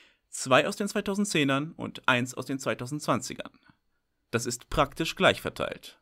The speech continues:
was kumuliert einem linearen Wachstum entspricht. Die Frage ist also nicht, was passiert, wenn die Menschheit auf ein selbstverbesserndes System mit exponentiell wachsender Rechenleistung trifft.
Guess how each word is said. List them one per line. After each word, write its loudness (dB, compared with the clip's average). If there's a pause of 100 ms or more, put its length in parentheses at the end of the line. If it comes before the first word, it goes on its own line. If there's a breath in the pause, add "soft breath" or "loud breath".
was -4
kumuliert 0
einem 0
linearen 4
Wachstum -8
entspricht. -12 (1040)
Die 4
Frage -2
ist -8
also -2
nicht, -8 (340 soft breath)
was -4
passiert, -2
wenn -2
die -2
Menschheit 0
auf -14
ein -4
selbstverbesserndes -2
System 0
mit -4
exponentiell -2
wachsender -2
Rechenleistung -4
trifft. -12